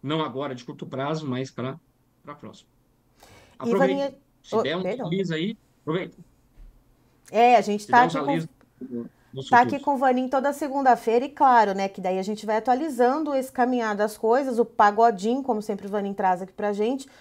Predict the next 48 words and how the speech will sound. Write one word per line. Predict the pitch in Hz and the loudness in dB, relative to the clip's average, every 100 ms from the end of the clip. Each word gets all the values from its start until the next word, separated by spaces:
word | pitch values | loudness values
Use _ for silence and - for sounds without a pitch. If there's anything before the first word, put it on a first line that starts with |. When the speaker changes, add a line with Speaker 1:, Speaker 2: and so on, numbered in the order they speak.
| - - - | -20 -12 0
Speaker 2:
Vanin, | 247 294 | 0 2
a | |
gente | 277 285 | 0 -2
Speaker 1:
Sim. | - | -4
Speaker 2:
tem | 339 | -6
um | |
comentário | 381 349 311 262 254 254 | -2 -2 -2 2 4 4
do | 247 | 2
Renato | 233 226 220 233 240 | 0 0 -2 -4 0
Lourenção | 240 240 202 190 - 233 285 | 2 4 2 -4 -2 0 0
por | 262 190 | 0 -2
aqui, | 185 226 254 | -2 -4 -6
que | 247 | -4
é | |
quase | 208 220 254 | 0 2 2
um | 320 | -2
sócio | 320 - 226 262 277 214 | -8 -2 2 2 2 -6
do | |
Bom | 202 208 | -6 -4
Dia | 202 | -4
Agronegócio, | 196 196 185 175 190 202 | -6 -6 -8 -4 -4 -4
que | - | -6
tá | |
sempre | 185 208 208 | -4 -4 -6
com | - | -8
a | 190 | -6
gente. | 180 196 220 - - - - - | -4 -6 -8 -14 -20 -20 -20 -8
Ele | 202 | -4
diz | 220 240 | -2 -2
o | 254 | -4
seguinte: | 269 349 254 214 202 - 175 | -6 -4 -2 -2 -4 -8 -8
"Boa | 180 | -6
semana | 202 240 233 277 | -2 -2 0 0
a | |
todos. | 277 262 269 294 302 320 - | 0 4 4 2 -2 -6 2
Falando | 269 254 254 | 4 6 4
de | 254 | -2
soja, | 277 - 254 262 277 | -4 2 4 4 0
os | 269 | -4
preços | 233 233 254 254 | 2 2 2 -2
já | 226 240 | -2 -2
estão | 233 226 | -2 -4
sendo | 220 226 | -4 -4
repassados | 226 220 220 208 208 208 | -2 -2 -4 0 -2 -2
nas | 233 254 262 | -2 -2 0
gôndolas | 214 233 240 240 240 | 0 0 2 2 0
do | 247 | -6
supermercado. | - 254 247 262 226 196 185 175 | -4 -2 -2 -2 2 2 2 -2